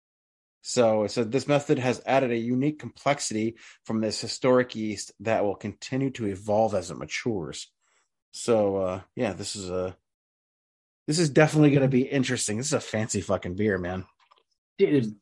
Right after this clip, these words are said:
Speaker 2: this beer on Beer Advocate has some of the most try-hard reviews I've seen yet.
Speaker 1: Oh, here we fucking go. Oh, that didn't
Speaker 2: I mean,
Speaker 1: pop.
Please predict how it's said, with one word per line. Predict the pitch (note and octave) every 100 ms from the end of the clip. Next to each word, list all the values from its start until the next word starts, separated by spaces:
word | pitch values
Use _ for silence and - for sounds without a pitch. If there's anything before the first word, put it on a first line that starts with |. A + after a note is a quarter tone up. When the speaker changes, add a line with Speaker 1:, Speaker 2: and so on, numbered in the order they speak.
| - D#3
Speaker 2:
this | A#2 F3 A3 -
beer | - D3+ D3+ C3+ B2 B2+
on | C3 B2
Beer | C3 C#3
Advocate | A#2+ A#2 A2 A#2 A2
has | - A#2+ -
some | D3 D3+
of | C3+
the |
most | C3 B2+ -
try-hard | D3 C3+ D3+ D3+ C#3+ B2+
reviews | G#2+ A#2 A#2 A2+ A2+
I've | C3 B2+ B2
seen | - - C3 A#2+ A#2+ A#2+
yet. | A2 A2 A#2 A2+ G#2+ - _ -
Speaker 1:
Oh, | A#2
here | A2+ A#2+
we | A2+
fucking | A2 A2+ A2
go. | G2+
Oh, | - C3+ E2+ _ _ _ _ _ _ _ _ _ _ _ A2+
that | B2+
didn't | A2+ D#3
Speaker 2:
I |
mean, | D#3+ D#3 D3+
Speaker 1:
pop. | D3